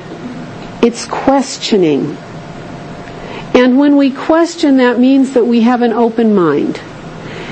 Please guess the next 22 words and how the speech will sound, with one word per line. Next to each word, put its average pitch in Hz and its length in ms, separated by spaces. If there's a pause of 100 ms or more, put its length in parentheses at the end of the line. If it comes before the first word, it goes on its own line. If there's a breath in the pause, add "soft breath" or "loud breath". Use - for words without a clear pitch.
(120 loud breath)
And 262 240
so 277 220
this 320 360
week, 262 280
I 226 140
invite 233 560
you 233 80
to 208 80
take 262 320
these 320 220
pieces 262 380
of 247 100
paper 240 320
home 214 260
with 196 220
you, 185 220 (260 loud breath)
sit - 480
with 247 300
them 170 280
every 285 420
single 269 400
day. 208 360